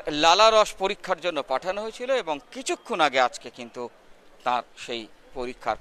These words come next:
ফলাফল জানা গেছে এবং জানা গিয়েছে যে তিনি করোনায় আক্রান্ত। আপনাদেরকে জানিয়ে রাখি, এখনো পর্যন্ত কিন্তু লকডাউন চলাকালীনও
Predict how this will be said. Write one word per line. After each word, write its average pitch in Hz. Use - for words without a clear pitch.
ফলাফল 196
জানা 208
গেছে 220
এবং 131
জানা 160
গিয়েছে 214
যে 143
তিনি 135
করোনায় 190
আক্রান্ত। 120
আপনাদেরকে 131
জানিয়ে 156
রাখি, 202
এখনো 277
পর্যন্ত 175
কিন্তু 147
লকডাউন 180
চলাকালীনও 190